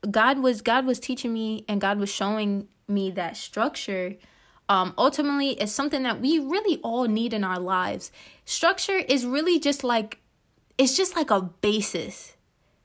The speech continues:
of, like, the things that we do on our d-, you know, just, like, day to day. So what I mean by that is, like,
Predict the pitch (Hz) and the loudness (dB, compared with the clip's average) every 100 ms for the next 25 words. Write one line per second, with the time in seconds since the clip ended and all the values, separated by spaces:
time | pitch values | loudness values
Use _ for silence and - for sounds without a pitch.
0 | _ - 190 190 180 170 - - - _ | _ -4 -2 0 0 0 -2 -12 -20 _
1 | _ _ _ _ _ _ _ _ _ _ | _ _ _ _ _ _ _ _ _ _
2 | _ _ - 220 214 220 214 202 202 202 | _ _ -4 -2 0 2 2 2 0 2
3 | 175 202 196 202 202 185 190 185 170 175 | 2 0 -2 0 0 -2 -2 -4 -4 -6
4 | - - 208 196 180 196 214 208 190 185 | -14 -8 -2 0 0 -2 -2 -2 -2 0
5 | 185 170 175 165 - 196 - - - - | -2 -2 -2 -4 -6 -12 -18 -20 -6 -2
6 | 220 226 208 220 254 240 220 190 190 185 | 2 2 2 2 2 2 0 0 -2 -2
7 | 175 170 - | 0 -2 -4